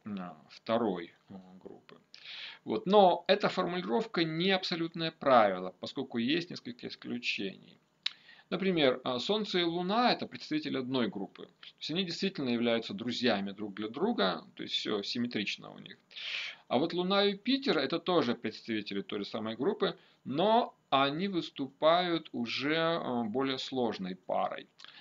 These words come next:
Например, э, для Луны Юпитер является нейтральной планетой,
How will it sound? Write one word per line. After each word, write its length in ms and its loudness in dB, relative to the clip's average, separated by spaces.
Например, 540 0
э, 240 0
для 180 0
Луны 520 0
Юпитер 580 -4
является 640 -2
нейтральной 640 0
планетой, 680 -10